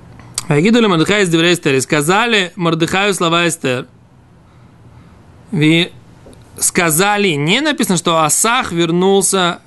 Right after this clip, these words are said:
э, к, дальше быть посланником. «Ваягиду ле Мордехай из Деврей Эстер». Сказали Мордехаю слова Эстер, да? Что она, мол, уже несколько дней,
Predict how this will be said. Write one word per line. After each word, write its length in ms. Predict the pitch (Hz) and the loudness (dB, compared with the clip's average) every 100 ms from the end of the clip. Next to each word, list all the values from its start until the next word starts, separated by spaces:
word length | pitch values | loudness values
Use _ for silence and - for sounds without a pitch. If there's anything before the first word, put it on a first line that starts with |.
| - | -10
э, 800 | 160 151 147 143 139 139 135 127 | -6 -2 -2 -2 -2 -2 -4 -6
к, 440 | - 156 147 147 - - - - - - - - - - - - - - | -2 0 0 -2 -8 -20 -20 -20 -20 -20 -20 -20 -20 -20 -20 -20 -10 -2
дальше 460 | 175 165 - 143 240 - - - - - - - - - - | 0 0 -2 -4 -10 -20 -20 -20 -20 -20 -20 -20 -20 -20 -8
быть 320 | 208 165 160 - | 2 2 2 0
посланником. 680 | - - 165 147 127 147 147 | -2 2 0 0 -6 -8 -4
«Ваягиду 280 | 175 226 | -2 0
ле 80 | 220 | 0
Мордехай 440 | 180 156 147 220 196 | 0 0 0 0 0
из 40 | |
Деврей 280 | 165 160 147 | 0 0 0
Эстер». 360 | - 240 285 - - - - - | -2 -2 -2 -6 -20 -20 -20 -12
Сказали 480 | - 160 165 240 214 | -4 -2 0 0 0
Мордехаю 500 | 175 165 196 214 196 | 0 0 0 0 0
слова 380 | 180 165 175 | 0 0 0
Эстер, 300 | 160 - 135 185 | -2 -4 -6 -6
да? 360 | 170 180 233 - _ _ - | -6 -6 -6 -14 _ _ -20
Что 220 | - - | -14 -4
она, 200 | 156 160 | 0 0
мол, 340 | 156 139 - - - - - - - - | 0 -2 -4 -12 -20 -20 -20 -20 -20 -6
уже 500 | 147 143 165 156 123 - - - - - 151 | -2 0 2 0 -2 -8 -20 -20 -20 -8 0
несколько 480 | 165 165 - 160 | 2 0 0 -2
дней, 480 | 151 165 160 139 - | 0 2 2 0 -4